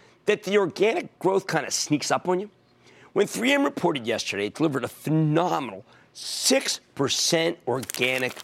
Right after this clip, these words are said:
growth. The standouts this time is electronics, energy, and safety. A lot of this business came from Asia Pacific, which is something the analysts always seem to discount. They're so focused on the Americas that they simply don't understand everything three M's got going for it.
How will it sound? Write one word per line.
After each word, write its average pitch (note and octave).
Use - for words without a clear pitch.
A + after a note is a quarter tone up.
growth. A2
The D3+
standouts A#3+
this -
time G3+
is C#3
electronics, D3+
energy, D3+
and F#2+
safety. -
A F3
lot G#3
of G4+
this B3
business B2+
came C#3+
from B2
Asia C3
Pacific, -
which -
is G3+
something -
the D3+
analysts D#3
always C#4
seem E4+
to B2
discount. -
They're B3
so -
focused -
on C#3+
the A#2+
Americas C#3+
that G#3
they A3+
simply -
don't G#3+
understand D#3+
everything C#3
three A#2+
M's A2+
got G#2+
going F2
for -
it. -